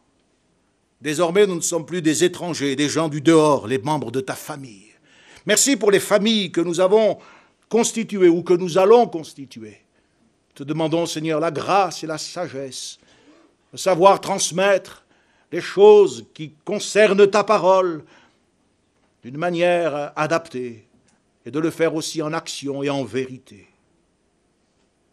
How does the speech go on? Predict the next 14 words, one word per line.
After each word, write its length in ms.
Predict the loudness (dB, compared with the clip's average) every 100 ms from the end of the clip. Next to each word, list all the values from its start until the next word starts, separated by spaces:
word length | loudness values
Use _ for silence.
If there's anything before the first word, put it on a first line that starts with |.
| _ _ _ _ _
Ce 120 | -16 -6
matin, 300 | -2 0 0
je 80 |
te 80 | -2
remercie 480 | -4 -4 -6 -8 -8
pour 300 | -8 -10 -10 _ _ _ _ _ _ _ _ _
l'occasion 440 | -12 -6 -6 -4 -6
que 80 |
nous 180 | -6 -6
avons 300 | -10 -10 -12
de 300 | -10 -10 -12 _ _ _ _ _ _ _ -20
nous 160 | -10
asseoir, 720 | -8 -8 -10 -10 -10 -16 _ _ _ _ _ _ _ _ _ -18
d'écouter 640 | -14 -14 -10 -12 -12